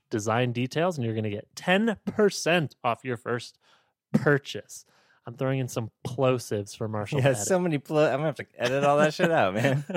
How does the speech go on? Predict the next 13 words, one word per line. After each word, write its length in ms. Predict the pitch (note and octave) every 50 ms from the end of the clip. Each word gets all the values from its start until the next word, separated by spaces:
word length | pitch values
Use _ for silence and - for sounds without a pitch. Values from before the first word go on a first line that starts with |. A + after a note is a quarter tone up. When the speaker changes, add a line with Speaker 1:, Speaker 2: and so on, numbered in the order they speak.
| - - A3 F#3 - - -
Speaker 1:
<laughs> 460 | - - G#3 C#3+ - _ _ _ -
Purchase 420 | - - G#3+ A3 G#3+ - A3 G3 -
some 220 | - C#3+ B2 - - _ -
powerful 560 | G3+ - G3 F3+ F3+ F3+ D#3+ - D#3 B2+ - _ -
packaging 520 | - - G3 F3+ - - C3+ B2+ C3 A2+ A2
for 120 | - C#3
your 160 | A#2 A2+ A2 - _ _ _ -
podcast. 640 | G3 E3+ D3+ D3 C#3 - C#3 A2 - B2 - - - _ _ _ _ _
Speaker 2:
Perfect 400 | - F#3 F3+ F3 - D#3 - - _ _ -
problem 580 | - - C#3+ C3 B2+ C3+ C3+ B2+ G2+ F2+ F2 E2+
you've 160 | F2 - _ _
created 560 | - - - D#3 A#2+ A2 G#2 G#2 G2 G2 F#2+ F2+
here, 240 | F2+ F#2 E2+ E2+